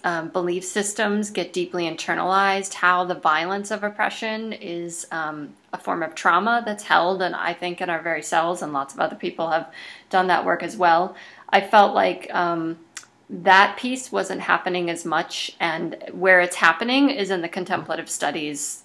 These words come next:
area, right, where tho-, uh, there's a lot of really great people doing that work right now, yourself included. Um, and so I,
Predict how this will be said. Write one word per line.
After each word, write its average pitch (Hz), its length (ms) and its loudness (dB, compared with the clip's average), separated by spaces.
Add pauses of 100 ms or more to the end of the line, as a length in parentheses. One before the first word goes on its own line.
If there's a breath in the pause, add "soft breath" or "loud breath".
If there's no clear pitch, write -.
(100)
area, 147 520 -2
right, 151 260 0
where 165 160 -2
tho-, 170 280 -2 (120)
uh, 165 140 0 (100)
there's 175 160 -8
a 160 60 -4
lot 160 240 2
of 160 100 -10
really 151 160 -6
great 156 240 -10
people 165 240 -8
doing 147 240 -8
that 139 160 -6
work - 220 -4
right 156 160 -4
now, 156 120 -2
yourself 160 460 -2
included. 165 540 -8 (520 soft breath)
Um, 175 360 0 (200)
and 202 200 0
so 196 240 4
I, 190 260 0